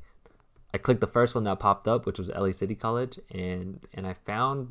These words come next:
this, this network of artists there, um, who completely changed the way I thought about a lot of different things in life.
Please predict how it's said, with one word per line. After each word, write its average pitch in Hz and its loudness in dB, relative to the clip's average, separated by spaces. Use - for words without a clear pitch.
this, 110 0
this 107 -4
network 120 0
of 98 -6
artists 135 0
there, 95 -4
um, 98 0
who 107 -2
completely 151 -2
changed 131 -2
the 117 0
way 113 2
I 95 -2
thought 127 -2
about 92 -6
a - -8
lot 104 0
of 104 -6
different 90 -10
things 113 -4
in 90 -10
life. - -12